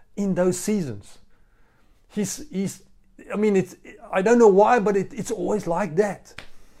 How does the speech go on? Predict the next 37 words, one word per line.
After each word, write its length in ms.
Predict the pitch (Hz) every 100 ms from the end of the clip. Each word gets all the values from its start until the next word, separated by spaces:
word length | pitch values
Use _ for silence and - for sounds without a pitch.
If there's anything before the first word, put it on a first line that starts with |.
| - - _
Now, 320 | 180 190 180 - _
when 300 | - 151 240
we 120 | 254 240
go 300 | 165 208 208
through 280 | - 214
these 300 | 170 180 190
challenges 600 | - 202 214 208 180 147
times, 680 | - - 185 151 123 123 - _ - -
like 200 | 156 185
we're 80 | 220
going 240 | 208 220
through 200 | 202 214
now, 380 | 196 190 117 120 _
we 120 | - 151
have 180 | 160 -
to 80 |
wait 400 | 147 131 170 185
and 80 | 160
we 80 | 147
have 120 | 156
to 80 | -
be 200 | 143 143 _ _ _ -
patient 500 | 147 160 - 190 160
and 180 | 131 127 - -
we 80 | 147
have 120 | 151
to 100 | -
see 280 | 160 - 180
this 220 | 170 170
through. 280 | - - 175 - - - - -
It's 140 | 185 -
important 460 | 202 226 240 240 -
to 80 |
realize 500 | 214 190 214 214 208
that 180 | 196 151
these 220 | 151 240
moments, 720 | 170 196 233 175 135 135 -